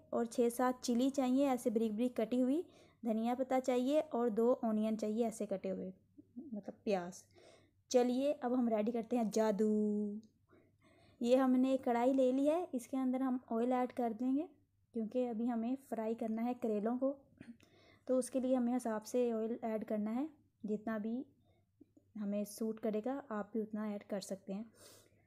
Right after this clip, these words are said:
ये देखिए ये ऑयल गर्म हो चुका है। अब हम इसके अंदर डालेंगे करेले। ये देखें मैंने ऐसे काट लिए थे और मैं इनको,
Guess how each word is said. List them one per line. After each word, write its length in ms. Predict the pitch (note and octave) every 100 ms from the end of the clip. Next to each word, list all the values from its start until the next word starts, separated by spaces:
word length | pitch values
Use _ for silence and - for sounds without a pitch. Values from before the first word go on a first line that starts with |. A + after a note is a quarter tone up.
| _
ये 240 | G3+ A3 B3+
देखिए 440 | A#3+ A#3 B3+ D#4+ - _ _ _ _ _ _ _ C#4+
ये 160 | A3+
ऑयल 220 | A#3 B3 B3
गर्म 300 | A3+ A#3 C4+
हो 140 | A#3+
चुका 240 | A#3+ C4+ B3+
है। 160 | C4 F4 - _ _ _ _ _ _ _ _ _ _ -
अब 160 | B3+
हम 220 | C#4+ C4+ C4
इसके 260 | B3+ C4
अंदर 300 | B3+ A#3+ B3+ A3+
डालेंगे 460 | A3 G#3+ A#3+ B3+
करेले। 320 | C4 A3 G#3+ B3
ये 120 | B3+
देखें 240 | A3 A3 C4
मैंने 200 | A#3 A3+
ऐसे 180 | G#3+ A#3+
काट 280 | A#3 A3 A#3+
लिए 180 | B3
थे 100 | B3
और 100 | C#4+
मैं 240 | B3 A#3+ A#3+
इनको, 400 | A#3+ B3 C4+